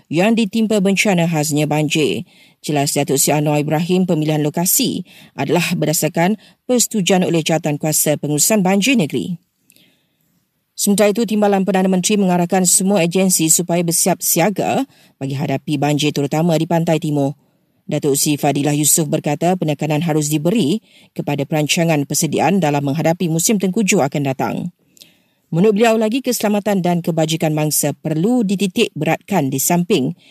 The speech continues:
kesiapsiagaan semua agensi bantuan dalam menguruskan sumber dan logistik. Eh, dalam perkembangan lain, Kelantan merekodkan lebih enam puluh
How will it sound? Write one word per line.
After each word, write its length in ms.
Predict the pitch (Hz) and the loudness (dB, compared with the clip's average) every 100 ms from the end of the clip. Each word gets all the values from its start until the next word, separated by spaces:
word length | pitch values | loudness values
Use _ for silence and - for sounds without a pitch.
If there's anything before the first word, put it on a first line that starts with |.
| _ - | _ -6
kesiapsiagaan 880 | 160 165 - - 156 156 123 156 | -2 0 -2 -4 -2 -2 -2 -2
semua 240 | - 170 147 | -2 -2 -2
agensi 400 | 147 156 - 160 | 0 0 0 0
bantuan 480 | 165 180 160 147 - - - | 0 0 0 -2 -8 -20 -8
dalam 240 | 151 147 | -4 -2
menguruskan 480 | 151 170 - 190 180 - | 0 0 0 0 -2 0
sumber 400 | - 175 180 220 | -2 0 0 0
dan 240 | 175 156 | 0 0
logistik. 480 | 147 147 143 143 - _ _ _ _ - _ _ _ _ _ - | -2 -4 -6 -6 -8 _ _ _ _ -20 _ _ _ _ _ -2
Eh, 80 | 175 | 2
dalam 320 | 185 180 175 | 4 2 0
perkembangan 400 | 175 180 185 175 | 0 2 2 4
lain, 320 | 185 220 170 | 2 2 0
Kelantan 560 | 175 180 175 170 160 160 | 0 0 2 2 0 2
merekodkan 560 | 165 160 165 - 160 151 | 0 0 -2 -2 -2 0
lebih 240 | 156 156 | 0 0
enam 320 | 156 160 180 185 | 0 0 2 2
puluh 160 | 180 | 0